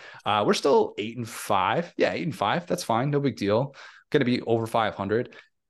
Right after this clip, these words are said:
Michigan, minus sixteen and a half, Big Ten championship against Purdue. Or as my father-in-law would say,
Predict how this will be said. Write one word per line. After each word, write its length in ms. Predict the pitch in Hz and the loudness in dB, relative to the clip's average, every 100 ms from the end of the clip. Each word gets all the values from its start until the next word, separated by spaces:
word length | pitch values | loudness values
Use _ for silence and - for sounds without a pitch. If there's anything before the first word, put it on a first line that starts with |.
| _ | _
Michigan, 440 | 113 127 - - - _ _ _ _ _ - | -2 0 0 -6 -20 _ _ _ _ _ -6
minus 300 | 104 143 143 | 0 0 0
sixteen 340 | 147 - 127 | -2 0 0
and 100 | 113 | -2
a 40 | |
half, 360 | 101 98 92 - | -2 -2 -4 -4
Big 180 | 110 107 | -4 -2
Ten 160 | 117 101 | -2 -2
championship 560 | 95 90 87 - 90 | -4 -4 -8 -6 -8
against 260 | - 95 - | -8 -10 -8
Purdue. 440 | - 90 87 85 - - - | -8 -6 -6 -8 -12 -12 2
Or 80 | 135 | 2
as 100 | 131 | 4
my 120 | 131 | 0
father-in-law 640 | - 202 196 131 98 92 92 | 2 4 6 4 4 2 2
would 180 | 95 | -2
say, 500 | - - 92 87 101 | -4 -2 -2 -2 -6